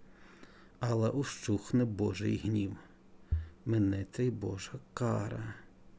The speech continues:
І встане велетень з землі, розправить руки грізні, і вмить розірве на собі усі дроти залізні. Все, що налипло на йому, одразу стане руба.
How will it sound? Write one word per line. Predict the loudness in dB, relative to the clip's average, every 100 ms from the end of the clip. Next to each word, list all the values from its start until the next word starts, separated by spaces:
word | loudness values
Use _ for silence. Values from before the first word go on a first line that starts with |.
| -20 -20 -20 -20 -20 -2
І | 2
встане | 2 0 4 6 6
велетень | 4 0 2 2 2
з |
землі, | 4 4 2 0 -4 -6 -20 -8 0
розправить | 0 0 -2 0 2 0
руки | -2 -4 0 2
грізні, | 2 0 0 -2 -2 -8 -20 -20 -12 0
і | 6
вмить | 6 6 2
розірве | 2 2 2 0
на | -2
собі | -2 -4 -2 -6 -8 -20 -20 -16 -6
усі | -6 -4 -4
дроти | -4 -6 -4 -4
залізні. | -2 -2 -4 -4 -6 -6 -12 -20 -20 -20 -20 -20 -20 -20 -20 -16
Все, | -12 0 4 4 0 -14 -14
що | 2 4
налипло | 6 4 4
на | 6
йому, | 6 6 4 0 -12 0
одразу | 0 4 4 4 0
стане | 0 0 0 -2 -4 -6
руба. | 4 4 4